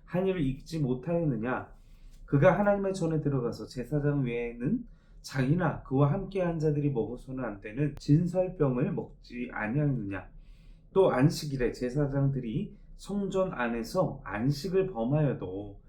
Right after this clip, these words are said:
죄가 없음을 너희가 율법에서 읽지 못하였느냐? 내가 너희에게 이르노니 성전보다 더 큰 이가 여기 있느니라.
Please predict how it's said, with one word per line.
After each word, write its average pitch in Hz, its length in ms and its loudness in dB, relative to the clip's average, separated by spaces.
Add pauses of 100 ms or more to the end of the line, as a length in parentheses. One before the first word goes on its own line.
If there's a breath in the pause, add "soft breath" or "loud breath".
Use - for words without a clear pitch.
(280 soft breath)
죄가 135 480 4
없음을 151 760 2 (100)
너희가 147 500 4 (140)
율법에서 143 880 4 (400 loud breath)
읽지 185 460 2
못하였느냐? 110 800 -4
내가 113 200 0
너희에게 139 400 4
이르노니 131 600 0 (140)
성전보다 196 840 2
더 131 200 -4
큰 143 180 2
이가 110 320 -2
여기 127 320 2
있느니라. 98 680 -2